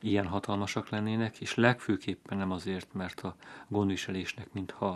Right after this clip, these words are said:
a hatalma meggyengült volna, hanem azért, mert Jézus, amikor tanítványainak hív bennünket,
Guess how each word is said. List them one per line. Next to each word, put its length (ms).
a 60
hatalma 480
meggyengült 680
volna, 300
hanem 180
azért, 320
mert 240
Jézus, 460
amikor 420
tanítványainak 920
hív 260
bennünket, 720